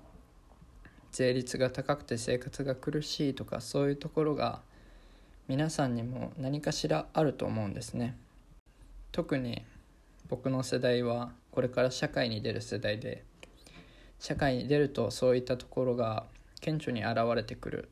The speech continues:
というところはあると思うんですよ。まだ社会に出ていないというところで、やはりあまり政治に対して意見は持たない、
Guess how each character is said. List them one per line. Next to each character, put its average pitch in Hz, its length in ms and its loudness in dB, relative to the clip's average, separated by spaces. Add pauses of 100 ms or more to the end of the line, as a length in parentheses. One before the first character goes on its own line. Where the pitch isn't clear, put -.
(100)
と - 80 -2
い 120 40 2
う 113 40 -4
と 120 100 -6
こ 120 120 0
ろ 120 80 4
は 117 100 0
あ 123 40 0
る 123 60 0
と 123 140 -2
思 110 160 -4
う - 20 -6
ん 110 60 -6
で 113 60 -8
す - 100 -12
よ。 - 80 -16 (840)
ま 151 120 6
だ 139 120 8
社 147 160 6
会 143 200 4
に 123 100 2
出 143 140 2
て 131 120 4
い 127 80 2
な 135 160 4
い 135 80 4
と 131 100 0
い 123 100 4
う 123 60 2
と 123 120 -2
こ 123 160 2
ろ 127 100 0
で、 123 520 8
や 127 120 -2
は 131 140 2
り 117 160 2
あ 110 60 0
ま 110 160 2
り 110 260 -2 (920)
政 127 320 2
治 123 80 2
に 127 80 -2
対 127 220 2
し - 80 -4
て - 340 -4
意 143 100 -4
見 123 220 -2
は 107 80 -2
持 113 160 -4
た 135 160 0
な 123 120 0
い、 101 140 -4